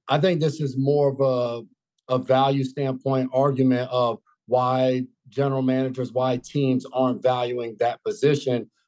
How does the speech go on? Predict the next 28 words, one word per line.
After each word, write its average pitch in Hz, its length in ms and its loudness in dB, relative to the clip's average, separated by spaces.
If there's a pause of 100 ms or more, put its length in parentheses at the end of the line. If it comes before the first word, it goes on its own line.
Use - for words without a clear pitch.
(100)
From 135 140 4
a 127 40 4
C 147 220 2
B 135 140 4
A 160 140 2
standpoint, 131 520 0
if - 120 -4
you 131 100 2
go 131 260 4
in 147 180 2
and 127 80 2
you 127 80 0
say, 131 120 -4
"All 127 100 0
right, 123 100 -4
we're 135 80 0
gonna 127 200 -2
make 123 220 -4
changes 131 420 -2
and 120 100 -2
make 120 160 -2
sure 127 180 0
the 113 160 -4
running 135 240 0
back 127 240 -2
position 120 500 -12 (360)
is 131 220 2
paid," 143 540 0